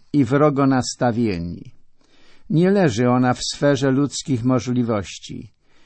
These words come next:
Nie jest też tym, co zazwyczaj rozumiemy,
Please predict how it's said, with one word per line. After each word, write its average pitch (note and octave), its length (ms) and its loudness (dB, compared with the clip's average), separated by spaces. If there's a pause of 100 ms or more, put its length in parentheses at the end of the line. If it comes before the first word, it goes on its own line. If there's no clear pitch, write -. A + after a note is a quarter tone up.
(280)
Nie F3 260 4
jest D#3+ 260 0
też C3+ 180 -2 (160)
tym, D3+ 480 2
co D3+ 220 0
zazwyczaj C#3+ 840 2
rozumiemy, C#3 840 2